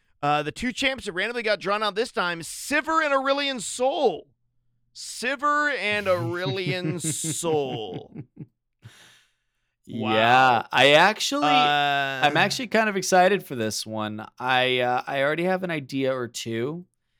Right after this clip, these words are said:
Speaker 2: um, but, you know,
Speaker 1: Spell Shield meta.
Speaker 2: I got, I got, uh, the big dragon, uh, the old, uh, uh, Clifford the Big Red Dragon here. Uh,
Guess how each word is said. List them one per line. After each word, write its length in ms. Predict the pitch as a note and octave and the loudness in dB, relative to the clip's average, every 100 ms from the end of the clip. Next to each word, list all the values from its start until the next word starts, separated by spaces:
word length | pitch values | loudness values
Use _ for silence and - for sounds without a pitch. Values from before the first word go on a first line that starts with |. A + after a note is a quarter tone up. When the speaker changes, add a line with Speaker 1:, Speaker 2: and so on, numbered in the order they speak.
| _ _ _ - | _ _ _ -2
Speaker 2:
um, 580 | A#2+ A2+ A2+ A2 A2 - | 0 2 2 0 -4 -4
but, 200 | C3+ C3+ | -4 -2
you 80 | C3+ | 0
know, 320 | C3 C#3 D3+ | 4 4 2
Speaker 1:
Spell 440 | D3+ - D3+ D#3 | -2 -8 -6 -4
Shield 360 | D3+ C#3 B2 G#2+ | -6 -8 -10 -12
meta. 340 | G#2 G2 - - | -14 -14 -10 -4
Speaker 2:
I 120 | C3 | 2
got, 440 | D3+ D3+ D3+ - - | 6 6 4 0 -2
I 140 | C#3+ | 0
got, 440 | D3+ D#3+ D3+ - D#3+ | 4 6 4 2 2
uh, 280 | D3 D3 | 6 6
the 140 | D3 C#3+ | 4 0
big 360 | B2+ E3+ F#3 | 6 6 6
dragon, 720 | D#3 D#3+ C#3+ C3+ B2+ A#2+ B2 B2+ | 6 6 8 6 4 0 0 2
uh, 240 | B2+ C3+ | 2 2
the 180 | C3+ D3 | 2 4
old, 340 | D3+ D3+ D3+ | 6 8 8
uh, 40 | D3+ | 8
uh, 800 | D3 C#3+ C#3+ D#3 C#3+ C#3 C3+ D#3 | 8 6 4 2 2 2 -2 -4
Clifford 480 | - F#3+ G3+ G3+ F#3 | 2 4 4 4 2
the 60 | |
Big 280 | D3 F3+ F3 | 4 6 6
Red 240 | F3 E3+ C#3+ | 6 6 6
Dragon 640 | D3+ D3 D#3 C#3 A#2 A#2 _ _ | 6 8 6 2 -4 -8 _ _
here. 560 | - C#3+ C3+ A#2 A2+ A#2 _ _ _ - | -8 0 4 4 2 -2 _ _ _ 0
Uh, 540 | C3 B2+ B2+ B2+ B2+ | 4 6 6 4 2